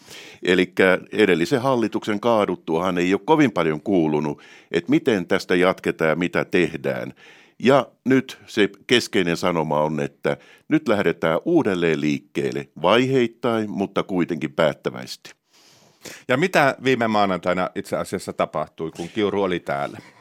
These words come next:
Speaker 1: Joo, no Kiuru, ö, kertoi tietenkin sen, että nyt, ö,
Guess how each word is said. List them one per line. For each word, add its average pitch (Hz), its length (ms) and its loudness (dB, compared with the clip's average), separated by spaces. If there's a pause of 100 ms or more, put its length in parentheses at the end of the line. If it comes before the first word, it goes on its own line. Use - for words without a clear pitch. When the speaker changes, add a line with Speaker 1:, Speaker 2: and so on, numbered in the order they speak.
(320)
Speaker 1:
Joo, 131 300 6
no 123 200 2 (120)
Kiuru, 190 400 4 (540)
ö, 123 300 2
kertoi 123 720 4
tietenkin 113 380 2
sen, 117 280 2
että 98 380 0 (480)
nyt, 110 300 0
ö, 101 280 4